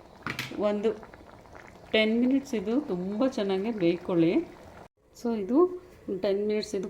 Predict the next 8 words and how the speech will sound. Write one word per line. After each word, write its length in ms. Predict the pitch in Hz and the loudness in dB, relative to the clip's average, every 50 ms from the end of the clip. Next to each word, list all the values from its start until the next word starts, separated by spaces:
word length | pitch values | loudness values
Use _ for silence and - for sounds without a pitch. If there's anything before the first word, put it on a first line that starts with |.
| - - | -6 -6
ಕುದಿ 200 | 196 180 208 202 190 | -4 -2 -2 -2 0
ಬರಲಿ 260 | 202 190 190 190 185 185 175 | 0 0 2 2 2 2 0
ಅಂತ 160 | 175 - - - 170 170 | 0 0 0 0 4 4
ಮುಚ್ಚಿ 640 | 330 269 196 - - - - - - - - - - 214 | 4 4 2 0 -10 -14 -20 -20 -20 -20 -12 -6 -4 2
ಇಟ್ಬಿಡೋಣ. 480 | 190 160 160 170 180 175 175 165 156 160 185 294 - - - - - - - - - - - - - - - - - - - - - - - - - - - - - - - - - - - - - - - - - - - - - - - - - - - - - - - - - - - - - - - - - - - - - - - - - - - - - - - - | 6 6 6 6 6 0 0 0 2 2 0 0 -2 -6 -14 -20 -20 -20 -20 -20 -20 -20 -20 -20 -20 -20 -20 -20 -20 -20 -20 -20 -20 -20 -20 -20 -20 -20 -20 -20 -20 -20 -20 -20 -20 -20 -20 -20 -20 -20 -20 -20 -20 -20 -20 -20 -20 -20 -20 -20 -20 -20 -20 -20 -20 -18 -16 -14 -14 -14 -14 -14 -12 -12 -12 -12 -12 -12 -12 -12 -12 -12 -12 -12 -12 -12 -12 -12 -12 -12 -12 -10
So 80 | - - 247 233 220 | -4 -2 -2 -2 -2
ಇವಾಗ 240 | 196 196 190 180 202 226 330 359 - - - - - - - - - - - - - - | -2 -2 -2 2 4 4 4 4 2 -2 -10 -12 -12 -14 -14 -14 -16 -16 -16 -14 -12 -8
ಚೆನ್ನಾಗಿ 400 | - 196 190 190 190 196 196 214 | -4 0 2 2 2 2 0 -2